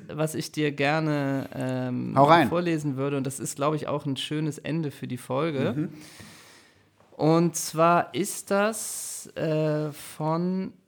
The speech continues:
Speaker 1: unserer geschätzten Kollegin Alisa Preetz.
Speaker 2: Ah, ja, hm, gerne, gerne.
Speaker 1: Bist
Speaker 2: <laughs> Immer gerne.
Speaker 1: bist du bereit?
Speaker 2: Ja, klar,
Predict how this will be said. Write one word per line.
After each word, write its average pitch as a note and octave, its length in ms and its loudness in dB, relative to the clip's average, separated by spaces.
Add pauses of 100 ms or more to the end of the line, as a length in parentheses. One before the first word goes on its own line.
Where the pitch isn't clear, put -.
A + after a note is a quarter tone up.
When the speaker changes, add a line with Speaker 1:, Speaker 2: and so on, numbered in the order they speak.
(420)
Speaker 1:
unserer D3 600 -2
geschätzten E3 1040 -6 (180)
Kollegin D3+ 640 -4
Alisa D#3+ 1300 -6 (580)
Preetz. - 540 -4 (540)
Speaker 2:
Ah, D3+ 340 6 (120)
ja, D3 320 4
hm, G3+ 400 0
gerne, C3+ 420 2
gerne. G#2+ 380 0 (240)
Speaker 1:
Bist E3 140 -6
Speaker 2:
<laughs> - 80 -4
Immer A2+ 300 0
gerne. G2 260 -6
Speaker 1:
bist E3+ 220 -2
du G3+ 60 -2
bereit? E3+ 420 2
Speaker 2:
Ja, A2+ 100 0
klar, G2 480 -6